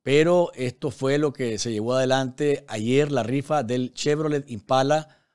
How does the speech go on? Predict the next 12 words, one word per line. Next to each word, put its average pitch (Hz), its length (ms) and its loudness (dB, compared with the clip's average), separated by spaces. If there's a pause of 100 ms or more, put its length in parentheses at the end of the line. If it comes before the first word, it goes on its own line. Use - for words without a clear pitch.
(100)
Falta 143 460 2
la 131 120 0
Chevrolet 151 480 0
Silverado, 139 720 2 (280)
que - 100 -20
tiene 131 160 -6
usted 147 120 -4
en 139 80 -4
pantalla, 143 520 -2
pero 170 380 0 (880)
una 180 300 0
mujer 151 680 0